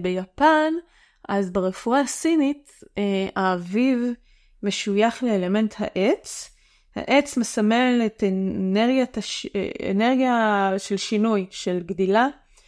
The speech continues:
צמיחה, אה, דרך מכשולים. זאת אומרת, בחורף התכנסנו,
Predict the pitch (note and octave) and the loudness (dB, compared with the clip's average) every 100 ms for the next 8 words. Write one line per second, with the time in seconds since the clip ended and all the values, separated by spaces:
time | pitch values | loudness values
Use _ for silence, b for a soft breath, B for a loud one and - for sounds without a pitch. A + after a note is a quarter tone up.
0 | b b b b - G3+ G3 - A#3 D4+ | b b b b -4 -2 -2 2 2 2
1 | _ _ _ _ - G#3 F#3+ A3+ A3+ G#3+ | _ _ _ _ -2 2 4 4 2 -2
2 | G3 - G#3 G3+ A3 F#3+ G3 G3+ G#3+ G3+ | -4 -2 2 4 4 2 -2 -2 0 0
3 | F#3+ F3+ - _ _ _ _ _ _ _ | 0 -4 -12 _ _ _ _ _ _ _
4 | _ - G#3+ G#3 - B3 C4 C4 A3 - | _ -14 -6 -6 0 4 4 2 -4 -2
5 | G3+ C4 D4 - E4 E4+ | 2 2 2 0 0 2